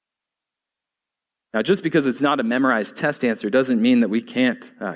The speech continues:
carefully prepare. Doesn't mean we should think about how to, uh, about clarity. Careful preparation does not quench the Holy Spirit of his power.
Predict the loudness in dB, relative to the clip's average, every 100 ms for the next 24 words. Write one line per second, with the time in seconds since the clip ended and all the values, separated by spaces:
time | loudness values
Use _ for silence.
0 | -6 -2 -2 -2 -6 -6 -8 -20 _ _
1 | _ -8 -8 0 2 2 -2 -10 -6 -6
2 | -6 -6 -6 -6 -6 -10 -12 -6 -4 -4
3 | -4 -6 -6 -8 -8 -10 _ _ _ _
4 | _ -16 -10 -4 -4 -4 -6 -8 -4 -4
5 | -4 -8 -12 _ _ _ _ _ _ _
6 | _ _ -20 -20 -8 -4 -2 -4 -4 -4
7 | 0 0 0 -6 -10 -6 -4 -6 -10 -10
8 | -10 -10 -12 -6 -4 -4 -8 -10 -8 -6
9 | -8 -10 -12 -10 -4 -4 -4 -10